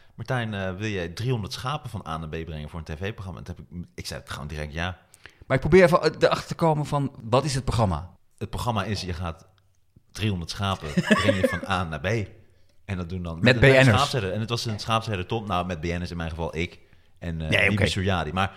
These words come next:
Speaker 1: dus we gingen daar, daarheen en dat was met schaapsherder Tom. Ik denk dat hij het ook ontzettend leuk vindt, want dat is een vaste luisteraar van ons. Schaapsherder Tom met, eh, zijn hond Iwan.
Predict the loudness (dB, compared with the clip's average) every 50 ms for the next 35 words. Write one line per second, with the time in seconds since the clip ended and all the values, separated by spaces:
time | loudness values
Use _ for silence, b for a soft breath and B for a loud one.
0 | B B -6 -6 -4 -4 -4 -4 -2 -2 0 0 0 -2 -4 -6 -2 -2 0 0
1 | 0 -4 -6 -8 -10 -12 -10 -8 -8 -8 -8 -8 -8 -8 -6 -6 -6 -6 -6 -8
2 | -8 -8 -8 -8 -10 -8 _ 0 0 0 0 -6 -12 -14 -14 -8 -6 -4 -4 -4
3 | -6 -6 -8 -8 -10 -10 -8 -8 -6 -4 -2 -2 -2 -2 -4 -6 -10 -10 -8 -10
4 | -8 -2 0 0 0 0 0 -2 -2 -2 -2 -6 -8 -8 -8 -6 -6 -8 -8 -8
5 | -10 -10 -8 -8 -6 -6 -4 -4 -4 -4 -4 -2 -2 -2 -2 -4 b b b b
6 | b b b b b -4 -4 -4 -4 -6 -8 -6 -6 -4 -4 -6 -6 -6 -6 -4
7 | -4 -4 -4 -6 -6 -4 -4 -2 0 0 0 -2 -4